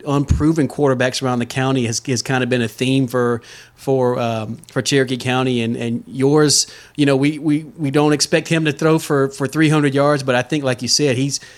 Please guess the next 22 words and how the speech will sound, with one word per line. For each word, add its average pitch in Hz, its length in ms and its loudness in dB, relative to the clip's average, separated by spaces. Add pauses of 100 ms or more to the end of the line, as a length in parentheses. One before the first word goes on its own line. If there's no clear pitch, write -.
he's 160 220 2
been 170 200 2
extremely 160 560 4
impressive 135 560 0
in 123 140 0
what 131 160 2
we've 123 160 -2
seen, 127 460 -4 (320)
we've 139 180 0
seen 165 320 4
of 135 140 2
him, 131 240 2
and 123 100 2
the, 123 120 0
the 127 140 0
praise 147 360 2
about 120 260 0
Collier 131 320 0
Pate 123 280 -2
is 110 100 -4
very 120 260 -2
impressive. 113 560 -4